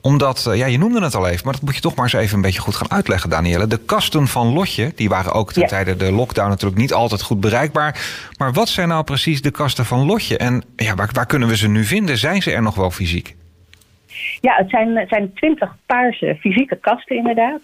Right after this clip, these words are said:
Speaker 2: Ehm, eh, die bestaan nu ongeveer zes jaar. De eerste is in tweeduizend vijftien geopend. Ehm, en, eh, dat, dat bleek echt een succes te zijn. Eh,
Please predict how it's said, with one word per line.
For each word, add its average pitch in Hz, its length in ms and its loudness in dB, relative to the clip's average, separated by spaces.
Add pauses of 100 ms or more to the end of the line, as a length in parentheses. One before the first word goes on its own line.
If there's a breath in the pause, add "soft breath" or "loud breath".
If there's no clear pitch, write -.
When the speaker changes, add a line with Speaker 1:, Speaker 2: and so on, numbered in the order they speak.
(120)
Speaker 2:
Ehm, 180 640 2 (520)
eh, 170 340 -2
die 180 520 0
bestaan 220 420 0
nu 214 100 2
ongeveer 180 720 0
zes 202 280 0
jaar. 208 260 0
De 262 100 -2
eerste 190 240 -6
is 180 80 -16
in 175 80 -10
tweeduizend 160 500 0
vijftien 175 440 -2
geopend. 254 640 0 (600 loud breath)
Ehm, 160 960 2 (320)
en, 175 500 2
eh, 165 460 2
dat, 196 260 2
dat 196 180 2
bleek 202 260 0
echt - 240 -6
een 165 120 -4
succes - 440 -4
te - 80 -12
zijn. - 300 -10 (460 loud breath)
Eh, 151 400 0